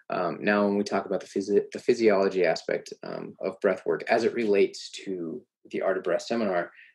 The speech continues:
um, the important thing about that is that what we're trying to do is to give people a starting point and give them some base level stuff so that they can communicate this or convey this to other people. And a lot of that has to do with the relationship between oxygen and carbon dioxide. And it's not just, I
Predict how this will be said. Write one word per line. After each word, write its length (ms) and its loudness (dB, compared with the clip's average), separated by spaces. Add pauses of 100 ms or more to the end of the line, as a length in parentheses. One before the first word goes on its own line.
(120)
um, 240 0
the 80 2
important 400 0
thing 120 -2
about 240 -2
that 240 0
is 560 -4 (500)
that 240 2
what 260 2
we're 100 -4
trying 320 -2
to 60 -2
do 180 0
is 100 -8
to 100 -12
give 180 -2
people 260 -4
a 60 -2
starting 400 -2
point 260 -8
and 80 -12
give 120 -2
them 140 -4
some 200 -4
base 240 -2
level 240 -4
stuff 360 -4 (200)
so 160 -6
that 160 0
they 100 -4
can 180 -10
communicate 520 -6
this 160 -6
or 60 -8
convey 320 -2
this 160 -6
to 100 -10
other 140 -6
people. 380 -8
And 100 -8
a 40 -8
lot 220 2
of 60 2
that 160 4
has 240 -2
to 100 -6
do 220 -4
with 160 -4
the 80 -6
relationship 560 -2
between 280 -10
oxygen 540 -8 (400)
and 100 -14
carbon 280 -2
dioxide. 500 -2 (640)
And 240 -8
it's 160 -8
not 160 2
just, 220 -4
I 160 -2